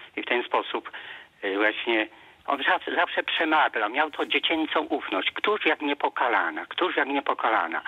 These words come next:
To była taka dziecięca, y, o-, y, otwartość, y, na niepokalaną. To była jego matka taka, która, y, którą tak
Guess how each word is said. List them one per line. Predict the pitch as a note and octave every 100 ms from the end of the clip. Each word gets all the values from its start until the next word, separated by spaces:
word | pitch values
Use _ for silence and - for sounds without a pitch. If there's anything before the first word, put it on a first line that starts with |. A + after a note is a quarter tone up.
| - - - -
To | - C#3
była | D3+
taka | D3+ - D3
dziecięca, | C3 - - D#3+ F#3 - E3+ D#3 - - - - -
y, | - G#2 A2 G#2+ G2+ F#2+ F#2 G#2
o-, | A#2+ -
y, | G#2+ G#2 G#2+ -
otwartość, | A#2 - C#3 D#3 - E3 D#3 - - - - - -
y, | A#2 A2+ A2+ G#2 -
na | A2 B2+ B2+
niepokalaną. | B2 B2 C3 B2+ G2+ F2 D#2 - - - - - -
To | A#2+
była | A#2 B2+
jego | A#2 C#3
matka | B2 B2 B2 C3 - D3+ C3
taka, | C3 - A#2+
która, | - A#2+ A2+ - - - - -
y, | G#2 G#2 G#2 G#2 -
którą | - A#2 A#2 A2 G#2 -
tak | B2 -